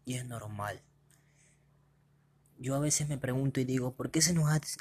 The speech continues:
hace tan difícil creer que podemos tener grandes resultados, que podemos lograr tener y merecer esa vida que tanto anhelamos, esa vida tan e-,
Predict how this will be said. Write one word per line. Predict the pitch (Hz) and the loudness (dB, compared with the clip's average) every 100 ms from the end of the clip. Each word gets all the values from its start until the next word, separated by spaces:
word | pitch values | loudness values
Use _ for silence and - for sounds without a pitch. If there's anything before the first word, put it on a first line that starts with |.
| - | 2
hace | 139 147 | 4 4
tan | 151 139 | 2 0
difícil | 120 135 - 131 | -2 -2 -2 -2
creer | 127 120 120 | -2 -2 -4
que | 127 | -6
podemos | 117 113 113 120 | -4 -4 -6 -8
tener | 117 113 | -8 -6
grandes | 110 113 117 113 | -4 -2 -2 -6
resultados, | 107 - 101 - 110 110 110 - - - - | -8 -10 -8 -6 -2 -2 -4 -10 -20 -20 -12
que | 117 | -6
podemos | 113 113 117 123 135 - _ _ _ _ | -4 -2 -2 -2 -6 -8 _ _ _ _
lograr | 123 113 113 117 127 - _ _ _ | -4 -2 0 0 0 -4 _ _ _
tener | - 113 113 120 | -10 -6 -4 -4
y | 123 | -4
merecer | 117 107 - 110 110 | -6 -6 -6 -6 -8
esa | - 117 113 | -8 -6 -6
vida | 113 117 | -4 -4
que | 113 | -6
tanto | 104 107 107 113 | -10 -10 -8 -8
anhelamos, | 110 104 101 104 - | -6 -6 -6 -10 -6
esa | 123 | -4
vida | 123 135 | -2 -2
tan | 131 120 | -4 -8
e-, | 117 | -12